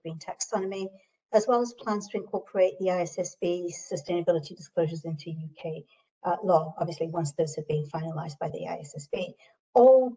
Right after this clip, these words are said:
this is closely tied in with the U K's own net zero targets and strategy. But let's take a step back. I, I think that perhaps two key takeaways from everything that we've just said just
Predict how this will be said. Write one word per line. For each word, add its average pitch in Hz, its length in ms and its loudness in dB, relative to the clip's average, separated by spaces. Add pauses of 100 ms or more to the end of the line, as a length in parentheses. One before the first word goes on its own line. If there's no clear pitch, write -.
this 170 480 0
is - 140 -6
closely 180 440 0
tied 170 380 -4
in 165 320 -2
with 165 140 -8
the 165 80 -8
U 165 180 -6 (100)
K's 165 360 -2
own 175 320 0
net 175 180 -4
zero 170 240 -4
targets 165 480 -8
and 165 100 -12
strategy. 156 640 -14 (460)
But 240 240 4 (220)
let's - 160 -10
take 330 160 -6
a - 20 -4
step - 300 -2
back. - 240 -4 (420)
I, - 160 -12
I 202 120 0
think 262 440 -4
that 214 300 4 (360)
perhaps 240 280 2
two 294 160 -12 (120)
key 233 240 -4
takeaways 185 360 -4
from 196 100 -2
everything 190 380 0
that 170 100 -2
we've 175 180 -10
just 151 200 -6
said 170 180 0 (300)
just 151 140 -4